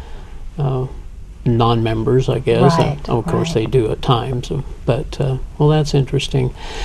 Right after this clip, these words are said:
Speaker 1: But something happened, uh, back in, back a few years ago that affected you pretty dramatically. Tell us about that.
Speaker 2: Yes, the Mark Hoffman bombings. When
Speaker 1: Yeah.
Speaker 2: this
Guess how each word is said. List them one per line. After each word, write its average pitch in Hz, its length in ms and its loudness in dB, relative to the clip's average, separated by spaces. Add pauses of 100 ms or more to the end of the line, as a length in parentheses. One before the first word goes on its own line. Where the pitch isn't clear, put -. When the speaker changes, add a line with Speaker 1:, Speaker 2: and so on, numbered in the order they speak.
(220)
Speaker 1:
But 151 220 10
something 208 340 8
happened, 165 560 6
uh, 135 280 6
back 135 380 4
in, 123 360 4 (960)
back 120 400 2
a 127 80 0
few 143 180 2
years 123 340 4
ago 123 360 4
that 135 100 6
affected 131 480 4
you 147 160 8
pretty 139 320 2
dramatically. 120 840 2
Tell 135 200 4
us 131 140 0
about 143 300 0
that. 143 240 -2 (260)
Speaker 2:
Yes, 269 300 8
the 214 100 6
Mark 208 260 8
Hoffman 196 520 2
bombings. 151 720 0
When 190 160 8
Speaker 1:
Yeah. 190 60 10
Speaker 2:
this 190 160 4